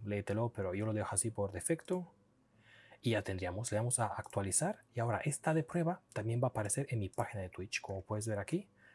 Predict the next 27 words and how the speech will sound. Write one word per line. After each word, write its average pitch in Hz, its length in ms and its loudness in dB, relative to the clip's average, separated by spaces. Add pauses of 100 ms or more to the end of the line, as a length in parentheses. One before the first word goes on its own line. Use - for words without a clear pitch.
(200)
ya 113 120 2
sale 104 240 2
prueba. 101 280 -2 (160)
Y 135 120 2
además, 139 720 4
mírate, 110 340 0 (960)
tengo 120 160 2
la 113 40 2
cinta - 220 0
aquí. 160 160 2
Si - 140 2
le 110 80 4
doy 127 80 4
a 127 80 0
prueba, 156 280 2
me 120 60 0
dice, - 220 0
"Te 120 100 -2
voy 135 100 4
a 139 40 2
cobrar 143 220 2
setenta 117 360 0
bits". 101 260 -2
Le 104 60 0
doy 117 160 -2
a - 60 -12
activar. 180 380 -2